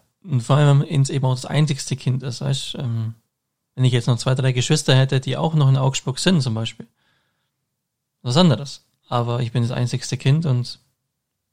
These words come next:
dann ist das schon was anderes. Und U S A wär ganz krass gewesen, glaub ich, dann. Beispielsweise, ne? Ja,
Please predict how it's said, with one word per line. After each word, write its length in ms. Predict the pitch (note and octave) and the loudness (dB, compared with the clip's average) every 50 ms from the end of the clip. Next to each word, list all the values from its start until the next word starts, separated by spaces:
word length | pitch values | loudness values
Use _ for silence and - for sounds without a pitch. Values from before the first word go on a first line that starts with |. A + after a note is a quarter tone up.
| _ _ _ _ - | _ _ _ _ -8
dann 120 | C#3+ C#3+ | -6 -6
ist 140 | B2 - - | -6 -4 -4
das 100 | C3 - | -6 -4
schon 120 | - C3+ | -2 -2
was 40 | C3 | -2
anderes. 400 | C3 B2+ B2+ C3 C#3 C3+ - _ _ _ _ _ _ _ _ _ _ _ | -2 -4 -6 -8 -10 -12 -16 _ _ _ _ _ _ _ _ _ _ _
Und 220 | - A#2+ A2+ A2 - | -20 -20 -20 -18 -12
U 120 | C3+ B2 | -6 -6
S 100 | A#2 - | -6 -4
A 260 | - C#3 C3 C3+ C#3 | -2 0 2 2 2
wär 200 | B2+ B2+ B2 B2 | 2 2 0 0
ganz 600 | - A#2 A#2 A#2 A#2 A2+ - - - - _ _ _ _ | -2 -4 -4 -4 -4 -6 -8 -10 -12 -12 _ _ _ _
krass 320 | - - - B2+ - - | -12 -10 -10 -10 -10 -10
gewesen, 380 | - C#3 - D#3 C3 - A#2+ A#2 | -10 -10 -8 -8 -8 -8 -8 -8
glaub 200 | C3+ C#3 C#3+ C#3 | -8 -8 -8 -10
ich, 80 | B2+ | -12
dann. 220 | - - - C3+ - _ _ _ _ _ _ _ _ _ _ _ _ _ _ _ _ _ | -12 -14 -14 -14 -16 _ _ _ _ _ _ _ _ _ _ _ _ _ _ _ _ _
Beispielsweise, 680 | - C3+ A#2+ - - C3 - - - D3 C3+ - - | -10 -10 -10 -8 -10 -12 -10 -10 -10 -10 -10 -10 -8
ne? 180 | A#2 A#2 A#2+ C3+ - _ _ _ _ _ _ _ _ _ _ _ _ _ _ _ _ _ _ _ _ _ _ _ _ _ _ _ _ _ _ _ _ _ _ _ _ _ _ _ _ _ _ _ _ _ _ _ _ _ _ _ _ _ _ _ _ _ _ _ _ _ _ _ _ _ _ - | -6 -6 -6 -6 -10 _ _ _ _ _ _ _ _ _ _ _ _ _ _ _ _ _ _ _ _ _ _ _ _ _ _ _ _ _ _ _ _ _ _ _ _ _ _ _ _ _ _ _ _ _ _ _ _ _ _ _ _ _ _ _ _ _ _ _ _ _ _ _ _ _ _ 0
Ja, 360 | F#3 G3 F#3+ D#3+ C3 C3+ | 4 6 6 8 6 4